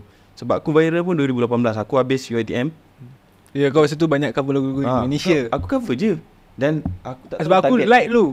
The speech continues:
Speaker 2: kau punya lagu Sefia tu.
Speaker 1: Okey, satunya sebab apa? Time tu orang tak cover lagu Indonesia.
Speaker 2: Hmm.
Speaker 1: Aku starting point lah. Kau
Speaker 2: Hmm.
Speaker 1: lagu-lagu Indonesia lama.
Speaker 2: Hmm.
Speaker 1: Aku viralkan balik, aku viralkan balik,
Speaker 2: Baik.
Speaker 1: naik.
Speaker 2: Hmm. Naik, naik.
Speaker 1: Cakap, ah, okey, yang maknanya orang nak tahu nak layan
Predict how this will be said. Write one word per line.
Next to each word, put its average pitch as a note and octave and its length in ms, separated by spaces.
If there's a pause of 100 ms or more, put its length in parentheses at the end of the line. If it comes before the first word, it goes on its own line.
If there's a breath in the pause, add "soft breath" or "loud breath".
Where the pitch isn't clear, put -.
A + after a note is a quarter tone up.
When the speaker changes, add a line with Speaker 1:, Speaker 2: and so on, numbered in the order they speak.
(120)
Speaker 2:
kau F3 140
punya F#3+ 160
lagu F#3 180
Sefia G3 380
tu. F3+ 200
Speaker 1:
Okey, A#2 260 (160)
satunya C3+ 520
sebab B2 220
apa? C3+ 140 (760)
Time B2 160
tu C#3 120
orang C#3+ 180
tak - 180
cover C#3 240
lagu A2 160
Indonesia. G2+ 420 (220)
Speaker 2:
Hmm. B2 220 (100)
Speaker 1:
Aku - 240
starting A#2 420 (160)
point A2+ 200
lah. G2+ 220
Kau A2+ 140
Speaker 2:
Hmm. A#2 100
Speaker 1:
lagu-lagu A2+ 400
Indonesia A#2 300
lama. A#2+ 320 (180)
Speaker 2:
Hmm. A#2+ 220 (720)
Speaker 1:
Aku - 220
viralkan A2+ 320
balik, C#3+ 300 (120)
aku A2+ 200
viralkan B2+ 300
balik, G#3 180
Speaker 2:
Baik. F2+ 120
Speaker 1:
naik. C3+ 160 (280)
Speaker 2:
Hmm. - 200 (120)
Naik, C#3 200
naik. C3+ 140
Speaker 1:
Cakap, - 220 (100)
ah, A2 380
okey, G#2+ 280 (260)
yang G#2+ 160
maknanya B2 360
orang B2+ 200
nak A#2+ 100
tahu B2 260
nak G#2 140
layan G#2+ 480